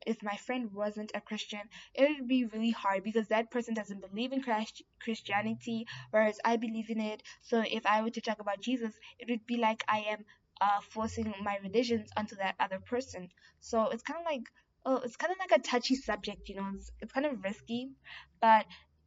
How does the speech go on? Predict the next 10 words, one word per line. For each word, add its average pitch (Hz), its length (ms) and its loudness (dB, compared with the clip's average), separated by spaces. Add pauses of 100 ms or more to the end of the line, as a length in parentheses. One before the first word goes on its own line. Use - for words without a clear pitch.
(120)
I 240 120 4
was 233 340 0
really 233 220 0
thinking 233 240 0
about 208 240 2
it, 208 180 -4
and, 208 340 0 (240)
um, 196 380 0 (640)
yeah, 320 300 4 (140)
I 262 140 4